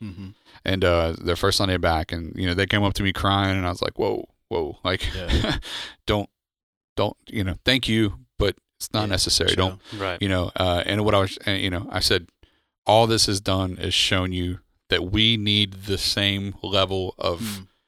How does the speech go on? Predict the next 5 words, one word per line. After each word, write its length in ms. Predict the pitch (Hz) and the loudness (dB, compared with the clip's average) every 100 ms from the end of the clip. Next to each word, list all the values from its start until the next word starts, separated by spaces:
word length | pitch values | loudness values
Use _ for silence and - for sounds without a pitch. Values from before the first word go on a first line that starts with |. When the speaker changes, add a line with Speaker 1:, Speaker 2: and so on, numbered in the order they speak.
| _ | _
Speaker 2:
relationship 760 | 92 92 101 101 - 98 - - - - - - _ - | -2 0 2 2 2 2 0 -6 -10 -14 -20 -20 _ -6
with 260 | 87 - | -6 -2
God 440 | 95 101 120 131 127 - | 2 4 4 2 -4 -6
and 180 | 92 104 | -6 -2
people 460 | 95 85 87 85 | -2 -2 -4 -4